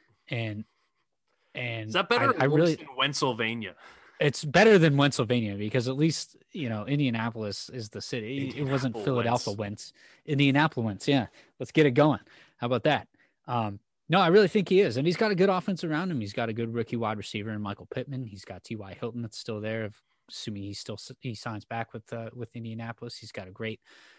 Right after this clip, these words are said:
Speaker 1: second-year running back coming in in Jonathan Taylor. He's got, um, um, uh, oh, who's the other running back? I just drew it.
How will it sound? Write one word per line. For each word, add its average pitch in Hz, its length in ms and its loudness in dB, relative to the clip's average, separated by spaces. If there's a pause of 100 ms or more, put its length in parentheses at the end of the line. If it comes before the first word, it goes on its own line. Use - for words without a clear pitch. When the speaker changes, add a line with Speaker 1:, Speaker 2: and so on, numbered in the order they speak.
Speaker 1:
second-year 127 480 0
running 131 260 2
back 123 220 0
coming 120 260 -2
in 123 160 -4
in 104 100 -6
Jonathan 104 380 -8
Taylor. 127 380 -4
He's 110 160 -6
got, 90 260 -12
um, 90 280 -18 (420)
um, 95 300 -20 (500)
uh, - 80 -20 (640)
oh, 123 160 -4
who's 117 200 -10
the 117 120 -12
other 104 140 -10
running 101 220 -16
back? 104 180 -14
I 107 40 -14
just 107 220 -20
drew 107 160 -14
it. - 100 -20